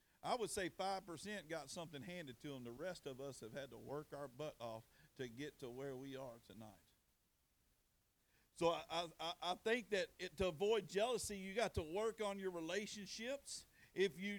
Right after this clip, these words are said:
truly trust your partner, your wife, your friends, uh, that they will never leave you or, or cheat on you, then there's nothing to be jealous about. But if you have a little bit of, uh, uh, uh, of jealousy growing up in your heart,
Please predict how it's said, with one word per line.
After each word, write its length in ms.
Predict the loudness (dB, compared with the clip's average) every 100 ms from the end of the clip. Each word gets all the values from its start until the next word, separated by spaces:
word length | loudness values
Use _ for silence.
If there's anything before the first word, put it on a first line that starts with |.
| -2
truly 480 | -2 0 0 -2
trust 500 | -2 0 2 2 0
your 140 | -2 -2
partner, 540 | 2 4 4 4 -2
your 220 | 0 2
wife, 520 | 4 4 4 2 0 0
your 140 | -2 0
friends, 480 | -2 2 2 0 -4 -12 -12 -10 -8 -2
uh, 60 | 0 4
that 180 | 4 6
they 100 | 6
will 140 | 6
never 300 | 4 2 2
leave 280 | 2 0 0
you 120 | 4
or, 140 | 4 2 -10 -20 -8 0
or 160 | 0 4
cheat 280 | 8 8 6
on 240 | 0 0
you, 300 | 0 0 -2 -6 -18 -8
then 160 | -4 -2
there's 200 | 0 0
nothing 360 | 2 2 0
to 60 | -2
be 140 | -2
jealous 440 | -2 0 0 0 -4
about. 400 | -2 0 0 -4 -12 -4
But 160 | 0
if 160 | 2 0
you 220 | 0 2
have 280 | 4 2 0
a 40 |
little 300 | -2 -2 -2
bit 200 | 0 2
of, 100 | 2 2
uh, 140 | -2
uh, 460 | -2 -2 -6 -6 -6 -6 -6
uh, 20 |
of 100 | -6
jealousy 580 | 2 2 2 -2 -2 -4 0
growing 300 | 4 4 2
up 160 | -2
in 100 | -2
your 140 | -2 -2
heart, 340 | 0 0 -2